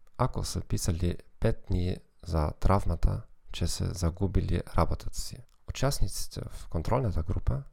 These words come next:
писаха само за собственото си управление на времето. Цитирам: "Осем месеца след писателските сесии, петдесет и два процента от групата с изразително писане са получили нови работни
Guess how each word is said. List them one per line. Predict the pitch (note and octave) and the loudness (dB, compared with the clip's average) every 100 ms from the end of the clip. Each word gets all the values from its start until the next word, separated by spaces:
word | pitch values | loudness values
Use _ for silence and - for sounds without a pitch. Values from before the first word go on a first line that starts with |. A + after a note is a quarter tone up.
| - | -2
писаха | - - G2+ - - | 0 0 -2 -4 -6
само | - G2 G#2+ G#2+ - - | -2 0 0 -6 -8 -6
за | - D#2 | 0 0
собственото | - G2 - - D#2+ - | 0 0 0 -2 -4 -4
си | - - F2 F2+ | -6 -4 -4 -2
управление | - E2+ E2 E2+ F2 E2+ - | 0 0 2 0 0 -4 -4
на | - | -4
времето. | - - - - - - | -4 -4 -8 -14 -18 -10
Цитирам: | - G2 G#2+ - - - - - - | -8 -4 -4 -4 -8 -16 -18 -4 0
"Осем | B2+ B2+ | 0 0
месеца | F2 G2 - - E3 - - | -2 -2 -2 -4 -6 -10 -18
след | - - F#2 - - - | -14 -4 -2 -4 -10 -16
писателските | - - G#2 - F2+ - - - - | -12 -2 -2 0 -4 -8 -10 -8 -6
сесии, | - F#2 - - A#2 - - - | -2 0 0 -2 -10 -14 -20 -6
петдесет | A#2+ - - - - | -4 -2 -6 -8 -10
и | |
два | D2+ F#2 | -2 0
процента | - - - F#2+ F#2+ - | 4 4 4 -2 0 -4
от | - - | -6 -4
групата | F#2 - - D#2+ | -2 0 -2 -4
с | D#2+ - - - | -6 -8 -14 -8
изразително | - - D#2 - - F2+ F2 | 2 2 2 0 -4 -4 -2
писане | - F#2 F2 F2+ A#2+ - - - | 0 0 -2 -4 -6 -12 -20 -16
са | - D#3+ - - - - - | -6 -6 -6 -12 -20 -14 -4
получили | E2+ F#2+ - F#2+ F2+ F2 - | 0 0 0 -4 -4 -4 -2
нови | F2+ G2 F2+ | 2 2 0
работни | - F2+ E2+ - - | 2 2 4 0 -4